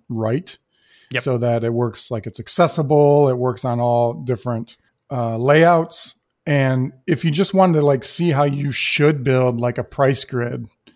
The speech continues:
Speaker 1: or
Speaker 2: Uh-huh.
Speaker 1: something like that, it's, it's worth it. It's worth it. Like, so you don't have to tinker with C S S, uh, as your users find bugs in different layouts and stuff. So just,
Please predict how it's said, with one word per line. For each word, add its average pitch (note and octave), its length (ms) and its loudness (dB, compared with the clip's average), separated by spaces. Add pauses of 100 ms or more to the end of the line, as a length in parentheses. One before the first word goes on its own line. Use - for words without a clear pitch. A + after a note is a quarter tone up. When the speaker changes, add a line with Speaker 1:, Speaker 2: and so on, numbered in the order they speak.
(680)
Speaker 1:
or D3 140 -2
Speaker 2:
Uh-huh. - 80 2
Speaker 1:
something C#3 280 2
like A#2+ 200 2
that, B2 320 2
it's, - 240 -6
it's C#3+ 200 -2
worth D3 360 2
it. B2 160 -8 (140)
It's A#2+ 180 -8
worth C3+ 320 0
it. C3 240 -4
Like, B2 220 -2
so C#3 120 -8
you B2+ 120 -2
don't C#3 200 2
have C3+ 160 2
to C3 100 -6
tinker C#3+ 460 0
with B2+ 320 -2 (360)
C - 200 -2
S C3+ 220 2
S, C3+ 520 4 (120)
uh, B2 320 2
as B2+ 200 -2
your A#2+ 140 2
users B2 480 0
find A#2+ 340 -2
bugs A#2 760 0
in A#2+ 320 -2
different A#2+ 280 -6
layouts A#2 360 -4
and B2 120 -10
stuff. - 340 -14 (460)
So A#2+ 640 -2
just, F#3+ 400 0